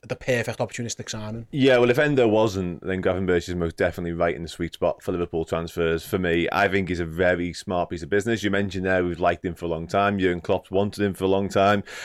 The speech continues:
Speaker 2: We wanted him before he made the move from Ajax to Bayern Munich, and people forget, people have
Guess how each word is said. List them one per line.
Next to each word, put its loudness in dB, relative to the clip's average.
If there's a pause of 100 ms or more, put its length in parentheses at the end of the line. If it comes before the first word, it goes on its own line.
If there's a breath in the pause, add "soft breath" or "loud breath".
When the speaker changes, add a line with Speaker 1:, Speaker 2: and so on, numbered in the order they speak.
(140 loud breath)
Speaker 2:
We 0
wanted 2
him 2
before 2
he 4
made 4
the -4
move 0
from -4
Ajax 2
to -10
Bayern 0
Munich, 0
and -4
people 2
forget, 2
people 0
have 2